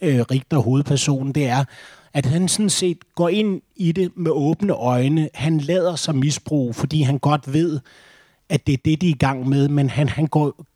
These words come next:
kan man sige, frivilligt ind til det, fordi han tror på den her sag. Den opgave, som han bliver stillet, det er at finde frem til en, øh, militant islamist, som har boet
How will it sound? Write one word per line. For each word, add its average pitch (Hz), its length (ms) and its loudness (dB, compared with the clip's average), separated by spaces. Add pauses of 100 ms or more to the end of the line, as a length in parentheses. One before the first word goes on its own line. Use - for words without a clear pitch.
(160)
kan 160 120 2
man 143 100 4
sige, 151 220 -2
frivilligt 185 540 0
ind 175 300 -2
til 175 260 0
det, 196 100 0
fordi 160 220 -6
han 143 180 2
tror 175 340 -2
på 156 80 2
den 151 240 -2
her 143 140 0
sag. 127 480 -6 (840)
Den 202 220 2
opgave, 156 520 2
som 135 180 0
han 113 160 -4
bliver 123 220 0
stillet, 156 640 0 (180)
det 160 200 2
er 156 360 0
at 131 80 2
finde 139 260 0
frem 151 360 -2
til 156 400 0
en, 135 280 2 (120)
øh, 127 180 0
militant 131 580 0
islamist, 143 680 0
som 139 200 0
har 120 80 2
boet 170 560 0